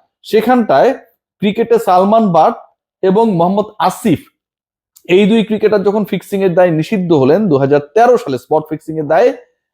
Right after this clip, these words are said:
আমার কাছে রয়েছে এই রিপোর্টটা, সেই দায়ে নিষিদ্ধ হবার পর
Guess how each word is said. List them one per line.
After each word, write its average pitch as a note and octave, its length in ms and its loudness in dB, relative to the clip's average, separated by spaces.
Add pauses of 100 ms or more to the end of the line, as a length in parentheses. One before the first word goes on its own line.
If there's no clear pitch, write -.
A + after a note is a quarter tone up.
আমার C#3+ 180 0
কাছে D3 160 0
রয়েছে F3 360 2
এই F#3+ 100 4
রিপোর্টটা, E3+ 560 0 (500)
সেই C4 640 0 (440)
দায়ে C#3 280 2
নিষিদ্ধ G3 380 -4
হবার D#3 360 0
পর D3 340 -2